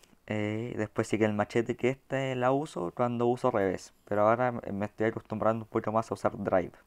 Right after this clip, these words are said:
Pero bueno, igual no me quejo. Proteína magra, que esta sí que no la uso. Victoria, que tampoco la, la uso. Pero igual me falta una para subirla de nivel. Entonces igual de más que puedo empezar a usarla.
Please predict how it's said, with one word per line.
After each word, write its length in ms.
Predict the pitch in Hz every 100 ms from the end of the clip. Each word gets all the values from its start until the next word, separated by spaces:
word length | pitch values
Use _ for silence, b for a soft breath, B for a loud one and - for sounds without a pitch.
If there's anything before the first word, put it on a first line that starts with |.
| _ _ _ _ -
Pero 180 | 104
bueno, 160 | 104 98
igual 240 | 98 107
no 60 | 107
me 120 | 107
quejo. 400 | - 110 - 185 - B B B B
Proteína 440 | - 104 98 101 101
magra, 300 | 107 107 104
que 120 | 110
esta 200 | 113 110
sí 140 | 110
que 100 | 104
no 100 | 98 98
la 120 | 98
uso. 380 | 107 - 160 - _ _ _ b b b b _ _ _ _ _ _ _ _ _ _ _ _ _ _ -
Victoria, 600 | 117 113 - 120 123 117
que 140 | 98
tampoco 440 | 101 98 - 127 117
la, 200 | 110 110
la 160 | 107
uso. 400 | 110 113 156 214 _ _ _ -
Pero 140 | 104 101
igual 160 | 107
me 80 | 107
falta 260 | - 107 107
una 220 | 113 110
para 100 | 110
subirla 320 | - 104 107
de 100 | 104
nivel. 280 | 104 104 113
Entonces 360 | 113 107 107 -
igual 400 | 107 113 117 113
de 120 | 117
más 160 | 123
que 500 | - 131 127 127 127 - B B B _
puedo 180 | 117 120
empezar 260 | 123 -
a 40 | 123
usarla. 460 | - - - 208